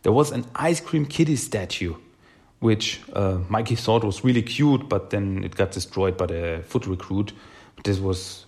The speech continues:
really cool when I saw that. "Whoa, that's ice cream kitty. Nice." And what else?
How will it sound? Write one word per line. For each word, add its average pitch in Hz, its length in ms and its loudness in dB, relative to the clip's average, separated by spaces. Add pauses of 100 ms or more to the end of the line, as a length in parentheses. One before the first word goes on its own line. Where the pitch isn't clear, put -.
(160)
really 156 200 6
cool 160 260 4
when 98 140 0
I 95 60 -2
saw 117 200 4
that. 104 200 2
"Whoa, 190 420 0
that's 117 200 -4
ice - 200 -10
cream 175 200 -4
kitty. - 380 -4 (120)
Nice." 185 760 -2 (840)
And 117 720 4 (400)
what 117 160 6
else? 131 400 2